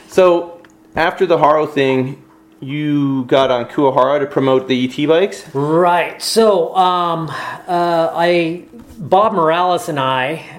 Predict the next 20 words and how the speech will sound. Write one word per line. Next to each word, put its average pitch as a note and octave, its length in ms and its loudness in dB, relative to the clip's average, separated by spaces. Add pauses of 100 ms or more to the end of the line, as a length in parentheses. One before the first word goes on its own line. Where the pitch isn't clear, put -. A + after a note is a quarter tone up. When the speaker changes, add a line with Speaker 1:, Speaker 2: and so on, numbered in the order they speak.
Speaker 2:
became D#3 440 0
friends D3 600 -2
and, D#3 720 -4
and D3 420 -4
started E3 340 0
riding D#3 440 2
more D#3+ 260 2
and D3 80 -4
more. D3+ 320 2
And, D#3 360 -2
and D3 200 -2
literally, F3 540 2
I E3+ 160 0
didn't F#3 220 0
have D3+ 160 0
a - 20 0
license C#3+ 540 -2
till D3+ 160 0
I C#3 80 2
was C3+ 240 -4